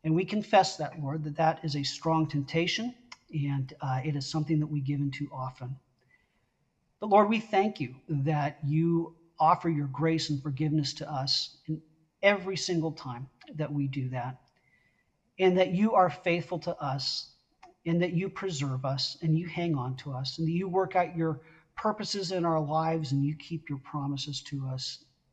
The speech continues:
even when we don't fully understand how that's going to play out. And Lord, what we ask for today is a greater trust, a greater confidence of your faithfulness,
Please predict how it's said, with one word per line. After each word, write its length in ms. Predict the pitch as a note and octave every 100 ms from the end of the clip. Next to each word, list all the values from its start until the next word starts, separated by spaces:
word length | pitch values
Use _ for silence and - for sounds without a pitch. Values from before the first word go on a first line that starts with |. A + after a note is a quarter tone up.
| _ _
even 360 | E3 F3 F3+ E3
when 100 | D#3+
we 100 | D3
don't 300 | D3 C#3+ - - _
fully 260 | F3 E3 E3
understand 600 | D3 C#3 - D3 C3+ C3
how 220 | - C3+
that's 200 | B2+ -
going 180 | C#3 B2+
to 60 |
play 320 | B2+ - A#2+
out. 220 | A#2+ A2+ - _ _ _ _ _ _ _ - _ -
And 120 | D#3+
Lord, 160 | G3+
what 100 | A3+
we 180 | B3 A#3+
ask 260 | F3 F3 -
for 120 | E3+
today 440 | - F3 B2 B2+ - _ _ _ _ _ _ _ -
is 240 | E3+ -
a 120 | E3+
greater 800 | C#3 B2+ C#3+ D3+ F3+ F#3+ G#3 G3+ - _ _ _ _ _ _ -
trust, 600 | - - C#3+ C3 - -
a 40 | D3+
greater 580 | B2+ C#3 D3+ F3 F#3+ F#3+
confidence 880 | - - D3+ C#3+ - B2 A#2 - - _ _ _ _ _ _ _ _ _ -
of 120 | D3
your 200 | D3 G#3
faithfulness, 800 | - C#3 B2 - A#2 - - -